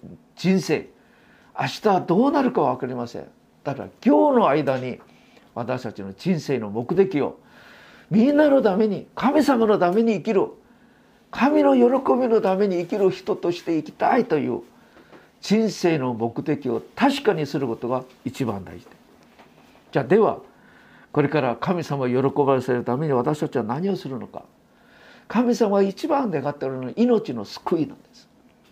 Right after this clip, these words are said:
人を助けることなんです。神様は神様の見、見姿で作られた人間が悪魔に、悪魔と共に地獄に行くのは、あ、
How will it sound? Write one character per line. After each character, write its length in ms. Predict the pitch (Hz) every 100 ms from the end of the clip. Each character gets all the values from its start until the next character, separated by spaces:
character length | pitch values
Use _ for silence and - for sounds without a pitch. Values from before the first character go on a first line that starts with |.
| _ _ _ _ _ _
人 280 | - - 254
を 80 | 247
助 260 | 202 -
け 80 | 233
る 80 | 220
こ 120 | 165
と 120 | -
な 100 | 104
ん 40 | -
で 100 | -
す。 80 | _ _ _ _ _ _ _ _ _ - - - _
神 260 | - 233 190
様 260 | - 165
は 80 | 147
神 280 | - 208 208
様 220 | 196 156
の 100 | 139
見、 320 | 127 120 131 127
見 140 | 147
姿 460 | - 190 180 135 120
で 100 | 110
作 240 | - -
ら 120 | 151
れ 100 | 143
た 160 | 139 110
人 260 | 120 160
間 180 | 160 151
が 200 | 101 82 - _ _ - _
悪 320 | - 233 220
魔 160 | 196 170
に、 260 | 151 123 - -
悪 220 | 185 170
魔 140 | 160 127
と 120 | 120
共 320 | 120 123 175
に 140 | 156
地 200 | - -
獄 300 | 151 190 190
に 140 | 202 196
行 140 | 190
く 20 |
の 120 | 190 127
は、 200 | 80 -
あ、 240 | - 135